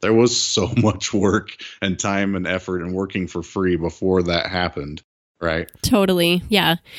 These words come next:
Speaker 2: So much that went into it before that transpired. So yeah, I think it's important to point that out. So I would love for you to give advice to, I keep saying husbands <laughs> because, um,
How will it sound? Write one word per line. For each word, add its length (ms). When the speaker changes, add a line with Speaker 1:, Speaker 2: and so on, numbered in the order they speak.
Speaker 2:
So 220
much 280
that 140
went 260
into 520
it 100
before 320
that 240
transpired. 760
So 100
yeah, 200
I 100
think 180
it's 140
important 340
to 40
point 200
that 120
out. 280
So 380
I 680
would 160
love 260
for 180
you 520
to 260
give 220
advice 640
to, 540
I 160
keep 200
saying 200
husbands 720
<laughs> 20
because, 640
um, 560